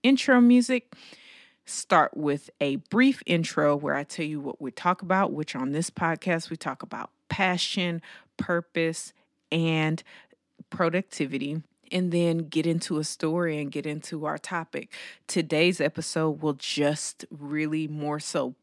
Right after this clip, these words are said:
be a story. Then we'll get into some updates at the end. And any notes for anything extra in this episode will be in the show notes, which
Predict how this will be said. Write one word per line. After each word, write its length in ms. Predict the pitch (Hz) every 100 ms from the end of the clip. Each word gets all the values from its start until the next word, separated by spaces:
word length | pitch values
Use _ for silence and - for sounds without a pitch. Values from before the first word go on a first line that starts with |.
| -
be 360 | 101 147 160 -
a 180 | 180 196
story. 680 | - - 208 220 233 226
Then 300 | 208 - 156
we'll 120 | 165
get 240 | 170 160 160
into 320 | 156 151 151
some 260 | 147 156 123
updates 500 | 147 - 160 143 -
at 240 | 147 147
the 120 | - -
end. 340 | 143 131 139 - - - - -
And 180 | 156 156 -
any 240 | 254 269 240
notes 680 | 170 139 135 - - - -
for 300 | - 165 156 _
anything 640 | 208 226 247 226 196 190 -
extra 440 | 160 - - 156 -
in 180 | 156 143
this 180 | 143 -
episode 480 | 147 135 - 139 -
will 200 | 208 220
be 180 | 196 165 -
in 160 | 147
the 80 | 135
show 320 | - - 127
notes, 460 | 123 123 127 - - - - -
which 600 | 170 190 175 - -